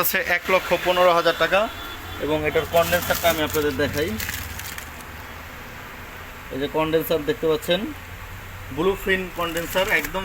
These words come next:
ফ্রেশ কন্ডিশনে আছে। আপনারা প্রয়োজনে টেকনিশিয়ান নিয়ে এসে ইনডোর আউটডোর যেভাবে ইচ্ছে খুলে দেখে নিতে পারবেন। এটা নতুন কিনতে গেলে প্রায় এক লক্ষ পনেরো হাজার টাকা, আমাদের থেকে এটা নিতে পারবেন বিয়াল্লিশ হাজার টাকা। তো ডিসকাউন্ট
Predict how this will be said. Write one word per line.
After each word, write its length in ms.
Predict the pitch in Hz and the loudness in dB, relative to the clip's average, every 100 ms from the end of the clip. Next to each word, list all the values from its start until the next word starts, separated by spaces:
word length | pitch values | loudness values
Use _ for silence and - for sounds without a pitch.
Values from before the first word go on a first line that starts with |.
| 180 | -2
ফ্রেশ 200 | 185 185 | -2 0
কন্ডিশনে 400 | - 170 - 175 170 | -2 -2 0 6 6
আছে। 180 | - 220 262 - - - - - | 6 4 4 -4 -12 -12 -8 -4
আপনারা 240 | 139 165 170 180 | 0 4 2 2
প্রয়োজনে 420 | 180 175 185 185 180 | 2 6 6 6 4
টেকনিশিয়ান 440 | 175 185 180 190 175 | 0 -2 4 4 6
নিয়ে 160 | 175 190 190 | 4 6 6
এসে 180 | - 190 175 | 6 4 6
ইনডোর 300 | 165 175 190 180 160 | 4 6 8 8 8
আউটডোর 380 | 165 160 180 175 | 6 6 6 8
যেভাবে 300 | 160 165 175 175 | 6 6 6 4
ইচ্ছে 160 | - 180 - | 0 -2 2
খুলে 280 | 170 175 185 165 | 4 6 6 6
দেখে 200 | 160 165 156 | 4 4 4
নিতে 140 | 156 156 | 4 4
পারবেন। 280 | 147 170 240 247 - - - - - - - - - | 6 4 4 -2 -10 -14 -12 -12 -14 -14 -14 -4 2
এটা 120 | 135 165 | 4 6
নতুন 200 | 175 202 208 | 6 4 2
কিনতে 200 | 214 214 208 | 4 6 8
গেলে 140 | 208 180 | 6 8
প্রায় 180 | 185 185 180 | 8 8 8
এক 60 | 185 | 4
লক্ষ 140 | 185 180 160 | 2 2 2
পনেরো 240 | 180 175 170 | 4 6 6
হাজার 160 | 165 160 | 6 4
টাকা, 140 | 180 180 | 4 6
আমাদের 220 | 165 165 - - - | 6 4 0 -8 -4
থেকে 180 | 170 170 | 2 6
এটা 120 | 165 170 | 6 6
নিতে 160 | 170 170 170 | 6 4 4
পারবেন 360 | 160 165 175 190 196 165 - - - - - - - 110 | 6 6 6 6 0 -2 -12 -14 -14 -14 -14 -14 -14 2
বিয়াল্লিশ 420 | 151 170 180 190 196 | 4 6 6 4 4
হাজার 180 | 180 170 180 | 4 4 4
টাকা। 200 | 156 175 240 220 - - | 4 4 2 0 -4 2
তো 60 | 170 165 156 | 6 6 6
ডিসকাউন্ট 360 | 170 - 381 | 2 2 4